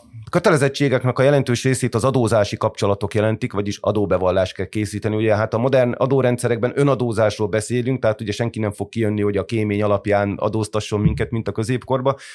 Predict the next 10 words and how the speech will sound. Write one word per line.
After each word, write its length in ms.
hanem 160
itt 100
alapvetően 420
mi 80
magunk 340
valljuk 380
be, 240
ö, 340
az 180
adókat. 560